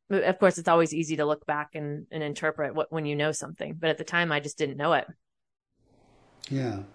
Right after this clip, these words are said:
Speaker 2: yeah. Well, what you're talking about unpacking,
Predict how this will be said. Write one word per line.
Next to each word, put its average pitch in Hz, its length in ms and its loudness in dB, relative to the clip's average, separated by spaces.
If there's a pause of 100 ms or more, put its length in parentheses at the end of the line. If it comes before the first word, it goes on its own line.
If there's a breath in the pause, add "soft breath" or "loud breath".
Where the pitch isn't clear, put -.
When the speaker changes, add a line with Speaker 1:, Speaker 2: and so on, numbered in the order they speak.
(120)
Speaker 2:
yeah. 107 280 -6 (1200 soft breath)
Well, 160 560 4
what 147 280 -6
you're 147 220 2
talking 143 540 0
about 123 400 0
unpacking, 110 920 -6